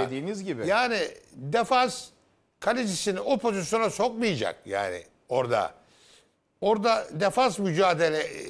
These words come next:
Speaker 2: müdahale edecek bir şey yapacaklar. Anlaşılır gibi değil. Galatasaray kötü oynuyor.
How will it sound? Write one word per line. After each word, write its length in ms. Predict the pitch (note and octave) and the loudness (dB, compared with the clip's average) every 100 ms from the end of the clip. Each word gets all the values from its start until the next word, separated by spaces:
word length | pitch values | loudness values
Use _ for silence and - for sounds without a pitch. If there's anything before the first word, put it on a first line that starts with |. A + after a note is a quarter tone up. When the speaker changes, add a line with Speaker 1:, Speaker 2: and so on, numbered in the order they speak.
| - | -8
Speaker 2:
müdahale 500 | C#3 C#3 D3+ D3 D3 | -4 2 4 4 2
edecek 320 | C3 A#2+ C3 B2+ | -2 -2 -4 -4
bir 40 | |
şey 200 | A2 C#3+ | -4 0
yapacaklar. 640 | C3+ A#2 A2 G#2+ G#3 B3 A3+ - _ _ _ - | 0 0 -2 -2 2 0 0 -12 _ _ _ -6
Anlaşılır 560 | A#3+ A3 - D3 E3+ | -2 0 -2 -2 0
gibi 340 | G#3 G3+ G#3 F3 | 0 0 2 2
değil. 340 | G3 D3 F#3+ - _ _ - | 4 2 0 -6 _ _ -10
Galatasaray 460 | A3+ B3 - A#3 G#3+ | -4 -4 -2 -2 -2
kötü 320 | - G3 A3 | -4 -2 2
oynuyor. 420 | A#3+ E3+ A#2+ F2+ | 2 0 -4 -10